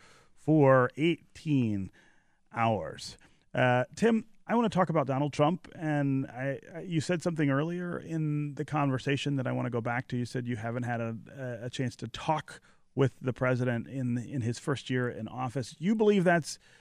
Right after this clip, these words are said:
that's maybe because, uh, he's, he's sore at you about some things, but, but talk about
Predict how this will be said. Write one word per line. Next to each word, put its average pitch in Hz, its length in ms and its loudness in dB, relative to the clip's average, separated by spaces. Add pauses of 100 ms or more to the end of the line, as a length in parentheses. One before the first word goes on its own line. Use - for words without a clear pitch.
(160)
that's 143 240 -2
maybe 147 300 2
because, 127 760 2 (480)
uh, 110 400 -2
he's, 107 580 -6
he's 120 140 -2
sore 151 260 -2
at - 160 -4
you 123 100 2
about 107 320 -2
some 120 140 -4
things, 120 260 -2 (220)
but, 156 220 -2
but 147 160 -2
talk 247 260 -8
about 147 300 2